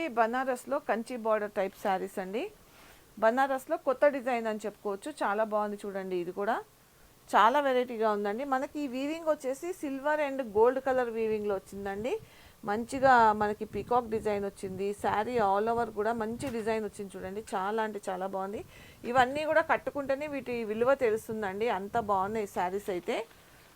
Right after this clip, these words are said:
And దీని పళ్ళు వచ్చేసరికి మనకి హాఫ్ మీటర్ పళ్ళు ఇచ్చారండి.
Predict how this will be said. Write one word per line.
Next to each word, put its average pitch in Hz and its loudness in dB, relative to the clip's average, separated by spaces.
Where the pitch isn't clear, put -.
And 247 0
దీని 247 -2
పళ్ళు 220 2
వచ్చేసరికి 208 -8
మనకి 202 -8
హాఫ్ 196 -2
మీటర్ 202 -8
పళ్ళు 165 -4
ఇచ్చారండి. 175 -10